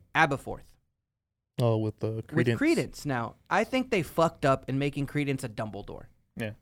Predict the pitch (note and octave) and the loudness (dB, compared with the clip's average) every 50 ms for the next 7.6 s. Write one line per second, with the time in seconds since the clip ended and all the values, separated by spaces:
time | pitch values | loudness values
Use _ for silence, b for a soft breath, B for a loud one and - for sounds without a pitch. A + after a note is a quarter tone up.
0 | - C3+ C3+ - - D3+ C3 C3 A#2 C3 C#3 D#3 F3 F3+ G#3 G#3 F#3 C3+ C#3 A#2+ | -2 -2 -2 0 2 2 2 2 2 2 2 2 2 2 0 -2 -2 0 -2 -2
1 | A2 A2 G#2 F2+ - - - C3+ - - - - G3+ G3+ G#3+ F3 C3+ D3 C#3 C#3 | -2 -2 -6 -8 -8 -6 -8 -6 -6 -2 0 2 4 4 4 2 0 0 0 0
2 | C#3 C3+ A#2+ A2+ - - - - C3+ D#3+ F3+ F3+ F#3 E3 - C3 B2+ B2 A#2+ A2+ | -2 -2 -4 -6 -6 -8 -6 -2 -2 0 0 0 -2 -2 0 0 -2 0 -2 -4
3 | A2 - D3+ D#3+ E3+ F#3 F3 D#3+ D3+ C#3 A#2 A#2+ A#2 A#2 A#2 A#2 B2 C#3+ E3+ E3 | -4 -2 -2 0 0 2 2 4 2 2 2 -2 -2 0 2 2 4 4 2 0
4 | - - G3+ F#3 F#3+ F#3+ G3 F3+ C#3 B2+ - - D#3 E3+ F3+ G3 D#3 C3 A#2 A#2 | -2 -2 -2 -2 0 0 -2 -2 -4 -2 -2 -2 -2 0 0 0 0 0 -2 -4
5 | A2+ G#2+ A2+ G#2+ A#2 A#2 B2+ - - C#3 D3+ E3 E3+ C#3+ D#3+ C#3+ C#3 - - - | -6 -6 -8 -6 -6 -6 -4 -2 0 2 2 2 2 2 2 2 2 2 -2 -4
6 | B2 A#2 A2 - - _ _ _ _ _ _ - C3+ C#3+ D3+ D#3+ D#3+ D#3+ C#3+ C#3+ | -2 -2 -4 -6 -10 _ _ _ _ _ _ 0 4 6 8 8 8 6 6 2
7 | C3 B2 B2 B2 B2+ B2+ C3+ C#3 C3+ C3+ C3 B2 | 2 0 0 0 0 2 2 2 2 2 2 0